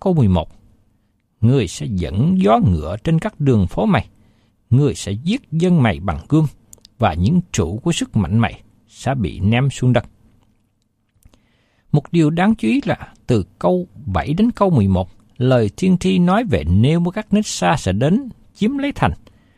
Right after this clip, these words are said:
và đại sanh tử số ít, người ấy được dùng trong suốt phân đoạn này.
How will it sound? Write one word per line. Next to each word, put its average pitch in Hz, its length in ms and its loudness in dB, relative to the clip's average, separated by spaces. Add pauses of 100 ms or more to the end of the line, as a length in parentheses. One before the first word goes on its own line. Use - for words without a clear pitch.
(340)
và 107 200 0
đại 87 340 -4
sanh 170 260 -2
tử - 300 -2
số - 240 -2
ít, 226 120 2 (580)
người 131 220 4
ấy 160 260 -2 (600)
được 113 320 -2
dùng 123 300 0
trong 123 160 -2
suốt - 260 -6
phân 170 240 0
đoạn 107 180 0
này. 104 160 -2